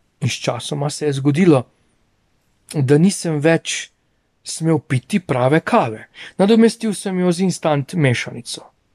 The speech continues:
Z malo večjo dožo-, dozo mleka, pa potem še ščepec sladkorja in da se je lahko reklo tudi faroški kafe, sem dodal še malo cimeta.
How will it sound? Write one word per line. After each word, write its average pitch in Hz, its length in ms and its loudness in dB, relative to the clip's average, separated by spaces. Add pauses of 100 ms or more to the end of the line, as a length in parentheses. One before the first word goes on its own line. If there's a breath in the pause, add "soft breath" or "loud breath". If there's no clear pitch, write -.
(680)
Z 143 200 -4
malo 135 320 2
večjo 123 260 2
dožo-, 123 420 2
dozo 123 360 2
mleka, 160 520 2 (600)
pa 302 100 0
potem 175 380 2
še 131 260 -6 (420)
ščepec - 560 -6
sladkorja 202 1000 0 (1120)
in 151 200 6
da 147 120 6
se 143 160 0
je 139 80 6
lahko 139 400 2
reklo 131 240 -2
tudi 127 220 -2 (260 soft breath)
faroški 175 580 4
kafe, 190 380 0 (540)
sem 220 220 2
dodal 147 280 4
še - 160 -2
malo 131 260 2
cimeta. - 540 -10